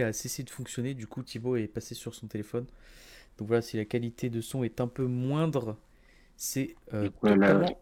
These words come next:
Speaker 1: normal.
Speaker 2: La qualité va être plus dégueulasse, mais bon, au moins on peut,
Speaker 1: Écoutez, on
Speaker 2: on peut
Speaker 1: fait
Speaker 2: continuer
Speaker 1: comme,
Speaker 2: à faire ce putain de podcast, et
Speaker 1: faudrait
Speaker 2: puis voilà.
Speaker 1: qu'on, euh, après le podcast, euh, ou je sais pas quand, faudrait qu'on essaye de passer, euh, de, de prévoir des plans B.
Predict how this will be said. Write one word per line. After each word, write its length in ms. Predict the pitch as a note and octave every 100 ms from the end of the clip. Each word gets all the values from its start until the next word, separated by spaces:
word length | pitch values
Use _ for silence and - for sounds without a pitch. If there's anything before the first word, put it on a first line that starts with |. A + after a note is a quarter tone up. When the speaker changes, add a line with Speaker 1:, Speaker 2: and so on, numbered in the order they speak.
| -
Speaker 1:
normal. 560 | D#3 C#3+ A#2 G#2+ G#2 G#2 - - - - - - _ _ _ -
Speaker 2:
La 120 | G#3+
qualité 420 | - A3 G#3+ C4
va 140 | G3 G3
être 120 | - _
plus 240 | - E3+
dégueulasse, 800 | B2+ A#2+ A2 A2 - C#3+ - - -
mais 120 | G#2+ F#2+
bon, 180 | G2+ - _ _ -
au 140 | G2
moins 140 | G2+ A2
on 120 | G2+
peut, 340 | - G#2 G2 G2 - -
Speaker 1:
Écoutez, 280 | B2 -
on 60 | A#2+
Speaker 2:
on 40 |
peut 120 | G#2+ E3
Speaker 1:
fait 60 |
Speaker 2:
continuer 400 | G3+ G3 - A3
Speaker 1:
comme, 80 | G#3
Speaker 2:
à 20 | A3+
faire 120 | F#3+
ce 80 | G3+
putain 340 | - F#3+ G3
de 60 | F#3
podcast, 640 | - - - E3+ E3+ D#3+
et 40 | -
Speaker 1:
faudrait 180 | C#3
Speaker 2:
puis 80 | D#3+
voilà. 380 | C#3+ C3 C3 C3+
Speaker 1:
qu'on, 140 | A#2 A#2 - - - - - -
euh, 540 | A#2 A2 G#2 D2+ - -
après 320 | A#2 - C3+
le 60 | B2
podcast, 600 | B2 A#2+ - C3 - A#2
euh, 200 | G#2+ G#2
ou 160 | G#2+
je 100 | G#2+
sais 140 | A2 -
pas 100 | A2+
quand, 220 | - C3
faudrait 240 | A#2+ A#2
qu'on 160 | - B2
essaye 340 | A2+ - C3+
de 80 | A2+
passer, 420 | A2 A2+ A#2 -
euh, 200 | A#2 A2
de, 300 | G#2+ A2+ G#2+ A2
de 140 | A#2
prévoir 380 | A2 C3 B2 B2+
des 100 | A#2
plans 240 | A2+ A#2
B. 200 | A#2 A#2